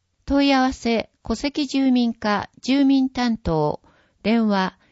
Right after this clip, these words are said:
四二四の九一一二。埼玉県市町村総合事務組合、電話、零四八八二四の一一七四。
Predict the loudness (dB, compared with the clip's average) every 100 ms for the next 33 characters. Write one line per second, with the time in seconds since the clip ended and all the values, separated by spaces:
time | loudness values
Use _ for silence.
0 | _ 0 4 4 2 0 0 0 -2 -2
1 | -4 -8 -6 -2 0 -2 -4 -4 -4 -4
2 | -2 0 0 -4 -8 _ _ _ _ _
3 | _ -2 -2 0 0 0 -2 -4 -4 -4
4 | -12 -8 -2 -2 -2 -4 -4 -6 -12 -2
5 | 0 2 0 -2 -2 -2 -2 -2 -4 -2
6 | -4 -6 -10 _ _ _ _ _ -6 0
7 | 0 2 0 -2 -10 -2 0 2 0 0
8 | -2 -6 -8 -6 -6 -8 -10 -8 -2 2
9 | 4 2 2 0 0 -2 -4 -8 _ -8
10 | -6 -2 -2 -2 -2 0 0 0 0 -2
11 | -4